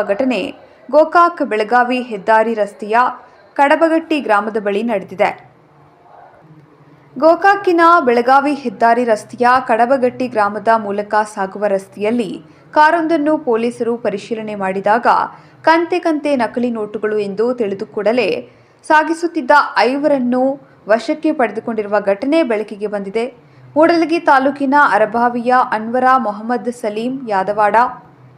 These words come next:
ಮಹಾಲಿಂಗಪುರದ ಸದ್ದಾಂ ಮೂಸಾ ಯಡಹಳ್ಳಿ, ರವಿ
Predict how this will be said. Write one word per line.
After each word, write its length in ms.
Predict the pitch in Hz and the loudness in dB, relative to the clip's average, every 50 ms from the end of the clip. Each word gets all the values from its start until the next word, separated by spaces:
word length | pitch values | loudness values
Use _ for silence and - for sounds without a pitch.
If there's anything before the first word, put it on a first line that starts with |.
| _ _ _ _ _ _ _ _ _ _ _ | _ _ _ _ _ _ _ _ _ _ _
ಮಹಾಲಿಂಗಪುರದ 800 | 262 262 269 311 330 330 311 311 330 320 330 311 294 269 226 269 269 277 277 - | -2 0 2 2 2 2 2 0 0 0 2 2 0 2 4 4 2 2 2 0
ಸದ್ದಾಂ 360 | 254 220 196 - - 247 262 247 240 | -4 -4 -2 0 0 0 0 0 -2
ಮೂಸಾ 320 | 226 240 240 - 254 247 240 240 233 | -4 -6 -6 -2 0 0 2 2 2
ಯಡಹಳ್ಳಿ, 500 | 208 190 202 208 208 214 214 220 233 254 262 - _ _ _ _ _ _ _ | 0 0 -2 -2 -4 -6 -4 -4 -4 -6 -8 -12 _ _ _ _ _ _ _
ರವಿ 280 | - 233 240 254 294 302 | -2 0 0 0 0 -2